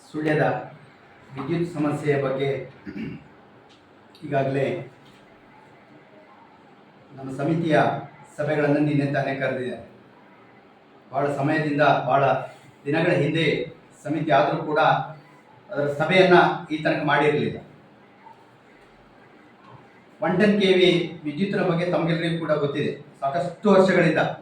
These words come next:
ಈ ಬಗ್ಗೆ ಮಾಧ್ಯಮದವರು ಪ್ರಶ್ನೆ ಮಾಡಿದ್ದೀರಿ, ಜನಪ್ರತಿನಿಧಿಗಳನ್ನ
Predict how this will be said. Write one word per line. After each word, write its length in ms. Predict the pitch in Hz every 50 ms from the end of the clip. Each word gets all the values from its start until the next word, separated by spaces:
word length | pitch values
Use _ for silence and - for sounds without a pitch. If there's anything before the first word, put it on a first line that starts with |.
| - - - - - - - - - _ - - - - - - - -
ಈ 60 | 151
ಬಗ್ಗೆ 600 | 151 151 151 147 151 151 147 143 139 - - - -
ಮಾಧ್ಯಮದವರು 580 | 135 139 139 143 147 147 143 143 143 139 139
ಪ್ರಶ್ನೆ 240 | 139 139 139 - 151
ಮಾಡಿದ್ದೀರಿ, 640 | 139 139 135 135 131 131 135 139 139 135 139 - - - - - - - - - - - - - - - - - - - - - - - - - - - - - - - - - - - 127
ಜನಪ್ರತಿನಿಧಿಗಳನ್ನ 800 | 123 143 147 151 147 147 160 - - 160 151 147 147 139 135 135